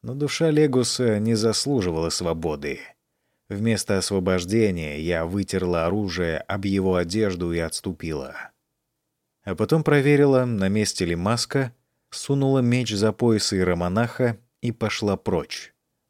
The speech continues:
Легус что-то булькал мне вслед, но я не обернулась, не побежала.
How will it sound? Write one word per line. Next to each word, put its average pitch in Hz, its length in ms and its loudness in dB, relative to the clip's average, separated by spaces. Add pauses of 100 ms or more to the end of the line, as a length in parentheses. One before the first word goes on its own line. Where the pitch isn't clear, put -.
(120)
Легус 90 480 0
что-то 95 400 -4
булькал 92 580 0
мне 85 220 -4
вслед, 101 680 -2 (240)
но 113 120 -8
я 131 180 0
не 117 140 4
обернулась, 104 880 0 (380)
не 110 200 0
побежала. 98 800 2